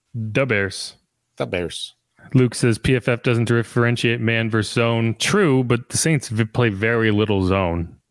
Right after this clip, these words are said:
Speaker 1: Um, so I don't know. It's, call it what you want. Either way, uh, I, I, I mean, I think that's, I mean, you base what you're watching and then going back and saying, "Yeah, that wasn't his best game." I don't think that's, that's a bold take.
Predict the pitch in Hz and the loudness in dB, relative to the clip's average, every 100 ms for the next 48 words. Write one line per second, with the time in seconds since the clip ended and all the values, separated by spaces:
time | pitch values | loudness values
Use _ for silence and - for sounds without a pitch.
0 | _ 285 180 104 95 90 90 82 - 90 | _ -10 -2 0 0 0 -4 -4 0 0
1 | 85 - 98 87 80 80 _ 104 95 - | -2 -6 -6 -4 -4 -8 _ -6 -6 -6
2 | - - _ _ _ - 117 107 101 95 | -10 -16 _ _ _ -4 -2 -2 -2 -4
3 | 90 90 - _ _ - 117 107 101 98 | -2 -2 -4 _ _ 0 2 2 2 0
4 | - _ - - _ - 120 110 139 143 | -4 _ -20 -20 _ -4 -2 0 -2 0
5 | 151 147 143 143 143 135 143 131 127 - | -2 -2 -4 -2 -2 -2 -4 -2 -2 -4
6 | - - _ _ _ - 127 135 123 113 | -12 -14 _ _ _ -4 0 0 2 0
7 | 98 120 107 131 127 - 131 113 107 117 | 0 0 0 0 0 -4 -4 -2 -4 -8
8 | - 117 113 - 117 110 104 104 101 107 | -6 -2 0 0 0 0 0 0 2 0
9 | 104 107 104 104 - 107 110 107 110 117 | 0 -2 -4 -6 -2 0 2 0 0 0
10 | 104 107 98 104 - 110 101 95 101 101 | 0 0 0 -2 -2 -4 -2 -2 -4 -4
11 | 98 107 107 - - - - _ - 101 | -6 -8 -8 -10 -14 -20 -20 _ -4 -2
12 | 92 92 95 92 90 - 113 98 - - | -2 0 2 2 0 -4 -2 -2 -4 -12